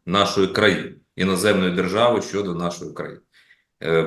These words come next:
вчинене в умовах воєнного стану, частина друга статті сто одинадцятої — це особливо тяжкий злочин. А, це громадяни України.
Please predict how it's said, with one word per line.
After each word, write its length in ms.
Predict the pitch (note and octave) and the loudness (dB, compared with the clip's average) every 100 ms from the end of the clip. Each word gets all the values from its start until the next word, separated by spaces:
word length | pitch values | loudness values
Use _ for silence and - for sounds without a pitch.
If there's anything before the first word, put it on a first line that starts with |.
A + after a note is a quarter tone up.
| - | -2
вчинене 560 | - - - E3 C#3 B2 | -14 -4 4 6 6 4
в 140 | A#2+ | 4
умовах 340 | C3+ C3 A2 A#2 | 4 4 4 2
воєнного 400 | A#2+ A#2 A#2 A#2 | 0 2 2 0
стану, 380 | - D#3+ D#3+ | 4 4 4
частина 420 | B2+ A#2 - A#2+ G#2+ | -2 -6 -2 0 0
друга 260 | A#2+ G#2 | 2 2
статті 380 | - G#2+ G2+ G2+ | 2 -2 -2 -6
сто 180 | - G#2 | -2 0
одинадцятої — 540 | A2 B2+ C#3+ - F#2+ | 0 0 0 -2 -6
це 400 | - A2 A2+ A2+ - _ _ | -2 0 0 -2 -14 _ _
особливо 920 | F2 F2+ G#2 F#2 A#2 A2+ G#2+ G#2 - - | -4 2 4 6 6 8 6 2 -6 0
тяжкий 680 | F#2 - - G#2 F#2 F2+ F2 | 0 0 2 2 2 0 -8
злочин. 560 | E2 G#2+ F#2 - - - _ _ _ - - _ _ _ | -2 2 2 2 -8 -18 _ _ _ -20 -20 _ _ _
А, 260 | D#2+ D#2 - | -4 -2 0
це 280 | - D#3 | 4 4
громадяни 800 | D#3+ B2+ C3+ A#2+ B2+ G2+ F2 D#2+ | 6 6 6 6 6 6 4 -2
України. 560 | D#2 - F2 D2+ C#2+ | -4 0 2 0 -6